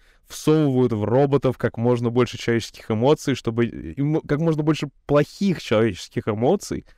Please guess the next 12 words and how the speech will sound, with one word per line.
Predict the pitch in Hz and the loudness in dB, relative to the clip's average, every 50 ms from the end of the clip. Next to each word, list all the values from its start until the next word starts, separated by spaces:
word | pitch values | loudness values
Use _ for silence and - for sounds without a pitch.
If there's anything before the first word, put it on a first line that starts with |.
| _ _ - | _ _ -2
потому | 120 110 - 113 135 139 | 0 2 2 2 2 0
что | - - - | -2 -4 -4
людям | 110 110 131 151 147 135 113 113 - | -2 0 2 2 2 2 0 0 0
это | - 117 - 113 | -2 -2 0 0
необходимо. | 107 104 98 - - 98 92 90 87 90 92 92 | 0 0 0 -2 -2 -2 -2 -2 -2 -2 -2 -2
Люди | 101 117 131 135 135 120 | 0 0 2 2 0 0
хотят | - 110 98 - - 117 113 117 - - | 0 0 -2 0 0 0 0 0 0 -2
вот | 101 92 - | -4 -2 -2
это | 104 104 - 95 | -2 -2 -2 -2
вот | 98 98 92 - - _ _ _ _ - - _ | -4 -4 -4 -6 -10 _ _ _ _ -20 -20 _
воплощение | - 131 123 123 - - 123 113 - - - 120 117 110 110 110 107 104 - | -8 -6 -4 -2 0 2 2 2 2 2 2 2 2 2 2 0 0 -2 -4
человечности, | - - 123 107 104 101 104 107 101 - - - 98 90 - - - - 101 98 95 95 | -4 -2 0 0 0 0 0 0 -2 -2 -4 -6 -8 -8 -8 -10 -8 -4 -4 -2 -2 -2